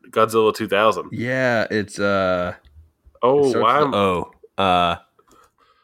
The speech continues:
Speaker 1: Oh, no. We have to look this up. We can't lose all of our credit. Oh, I'm having to look it up, so I did lose my credit, didn't I?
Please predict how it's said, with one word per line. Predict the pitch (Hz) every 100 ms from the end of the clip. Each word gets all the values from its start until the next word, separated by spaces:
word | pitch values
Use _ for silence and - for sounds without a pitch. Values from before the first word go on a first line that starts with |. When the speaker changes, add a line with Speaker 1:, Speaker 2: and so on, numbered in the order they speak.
| _ - 131
Speaker 1:
Oh, | 117
no. | 104 113 127 143 101 87
We | 120
have | 131
to | 117
look | 110
this | -
up. | 120 104
We |
can't | 127 143
lose | 123 107
all | 104 117
of |
our | 110 95
credit. | 98 92 85
Oh, |
I'm | 104 110
having | 120 107
to |
look | 101 95
it | 98
up, | 98 -
so | 87
I |
did | 87 104 95
lose | 87 85
my | 82
credit, | - 82 80
didn't | 87 -
I? | 82